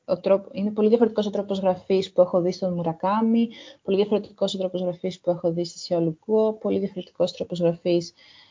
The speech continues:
ε, σε κάποιους Κορεάτες που έχω διαβάσει. Δεν ξέρω αν αυτό έχει να κάνει με τη διαφορά, το ότι ο ένας είναι Κορεάτης και ο άλλος είναι Ιάπωνας, ή έχει να κάνει με τον κάθε συ-, ότι είναι διαφορετικοί συγγραφείς.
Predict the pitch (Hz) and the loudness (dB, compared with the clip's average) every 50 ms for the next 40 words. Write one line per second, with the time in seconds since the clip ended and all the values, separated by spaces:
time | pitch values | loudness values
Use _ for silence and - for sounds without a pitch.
0 | _ _ _ - 156 165 160 185 175 180 170 170 - - - 196 180 170 165 170 | _ _ _ -2 0 0 2 2 2 2 2 2 0 -6 0 2 6 8 8 8
1 | 190 - 226 - - 240 226 - 226 220 220 208 196 196 190 190 190 185 - - | 8 6 0 0 0 -2 0 2 4 6 6 8 8 8 6 6 6 2 0 0
2 | - 233 254 269 277 - - _ - - _ - 269 269 269 294 320 320 311 294 | 2 2 2 2 -2 -6 -14 _ -20 -18 _ 6 6 8 10 10 10 10 12 10
3 | 262 233 - - - - 226 214 202 196 185 - - - - - 196 202 196 202 | 8 8 4 0 2 6 10 12 12 12 12 10 8 4 4 4 4 4 4 2
4 | - 202 190 185 185 - 185 180 185 185 190 185 180 180 175 170 160 160 - - | 0 0 0 0 0 -2 0 2 2 2 2 2 2 2 2 0 0 -2 -2 -2
5 | 175 175 165 165 - 175 165 175 175 175 - - 170 165 165 170 175 175 170 170 | 0 0 0 0 0 0 2 2 2 2 2 2 2 4 6 6 6 6 4 4
6 | 170 165 156 151 - - - _ _ _ 170 170 - 185 175 170 165 165 175 180 | 4 4 2 2 0 -4 -10 _ _ _ -12 -4 0 2 6 8 10 10 8 8
7 | 180 170 - - 175 165 175 165 165 165 165 165 - - - 175 170 165 165 - | 6 2 -2 -4 -4 -4 0 2 2 2 2 0 -4 -6 0 2 2 2 2 0
8 | - 165 160 170 170 170 170 - 165 156 156 165 170 214 214 - - - - 208 | -2 0 2 2 2 0 0 0 0 0 0 0 0 -2 -4 -6 -6 -2 2 2
9 | 208 190 202 208 202 190 190 - 196 190 185 185 180 175 170 170 - - 175 175 | 4 4 4 2 2 2 2 2 0 2 2 0 0 0 -2 -2 -2 -2 0 0
10 | 175 170 180 175 175 175 175 165 - - 170 - 180 170 165 170 165 190 170 - | -2 0 0 0 0 0 -6 -8 -4 -4 -2 0 0 0 0 0 -2 -2 -4 -4
11 | - - 175 - - 165 165 165 165 - _ 175 156 147 160 - - - - | -6 -8 -10 -8 -4 0 0 0 0 0 _ 2 2 2 0 -4 -12 -18 -20